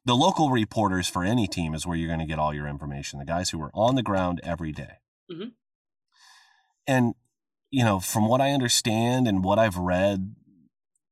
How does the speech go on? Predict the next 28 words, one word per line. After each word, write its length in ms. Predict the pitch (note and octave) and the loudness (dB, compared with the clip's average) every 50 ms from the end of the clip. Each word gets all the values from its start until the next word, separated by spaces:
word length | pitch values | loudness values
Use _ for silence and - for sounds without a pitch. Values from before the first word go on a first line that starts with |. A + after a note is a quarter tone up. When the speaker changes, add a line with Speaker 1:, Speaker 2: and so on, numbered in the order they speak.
| _ _ | _ _
Speaker 1:
I, 220 | E2 E2+ E2+ E2+ - | -12 -10 -8 -8 -6
obviously 380 | - F2 F2 E2+ F2 - - F2 | -2 -2 -2 0 0 -2 -2 0
I'm 80 | F2 F#2 | 0 0
not 200 | F2+ E2+ D2+ D2 | 0 0 -2 -4
there. 340 | E2+ F2+ F#2 F2 D#2+ D#2 | -4 -2 -2 -2 -2 -2
I'm, 240 | D#2 D#2+ E2 D#2+ D2+ - | -2 -4 -4 -6 -6 -6
I'm 120 | D#2 E2 | -6 -4
in 100 | F2 E2+ | -4 -4
Louisiana. 680 | E2 E2 E2 E2+ E2+ D#2 D#2 D2 D#2 F2 F2+ F2 E2+ - | -4 -4 -4 -4 -4 -6 -6 -6 -4 -4 -4 -4 -6 -6
<laughs> 140 | F#2 F2 E2+ | -6 -6 -6
Like, 420 | F2+ F#2+ F#2+ F2+ - - - - - _ - - - _ _ _ - - - | -6 -6 -8 -8 -10 -12 -14 -14 -16 _ -20 -20 -20 _ _ _ -12 -4 -4
I'm 340 | A#2+ - - G#2+ A2 A2 | -4 -2 0 2 2 4
not 200 | G#2+ A2+ A#2 A2+ - - | 4 4 4 2 0 0
in 180 | B2 A#2+ A2+ | 2 2 4
the 80 | G#2 G#2 | 4 4
Bay 220 | G2 A2 G2+ G2 G2+ | 2 2 2 2 2
Area. 440 | G#2 G2+ G2 F2+ E2 E2 E2+ F2 - - - - - - - _ _ | 2 2 2 2 0 0 0 -2 -4 -10 -18 -20 -20 -20 -20 _ _
Um, 520 | G#2+ G#2 G2 F#2 F2+ E2+ D#2 D#2 D2+ D2 - _ _ _ _ _ _ _ _ _ - - _ _ _ _ _ _ _ _ _ | 2 4 6 6 6 4 4 2 -2 -4 -8 _ _ _ _ _ _ _ _ _ -20 -20 _ _ _ _ _ _ _ _ _
he, 800 | - A#2 A2+ - - - - A#2+ A2+ A2 G#2+ G#2 G#2 G#2 G2+ - - _ _ - | -8 -8 -6 -6 -6 -4 -2 0 2 2 4 2 2 0 -2 -4 -8 _ _ -6
you 100 | A#2 F#2+ | -4 -2
know, 120 | F2+ F2+ | -2 -2
he's 200 | F2+ G2+ G2+ G2 | -2 -2 -2 0
impressed 680 | A#2 A2+ A2 - A#2+ A2 C3 C3+ A2 - - - - - - | 0 -2 -2 0 0 0 0 0 0 -2 -2 -4 -4 -6 -6
and, 420 | F2 F2 E2+ E2+ E2 E2+ E2 - - | -4 -2 0 0 0 -2 -4 -4 -8
and, 440 | _ F#2 E2+ E2 D#2+ D#2+ D#2+ D#2+ D2 - | _ -6 -6 -4 -4 -4 -4 -6 -6 -6
you 120 | G2 F#2 | -4 -4
know, 80 | F2 E2+ | -4 -4
the, 160 | E2+ D#2+ | -6 -8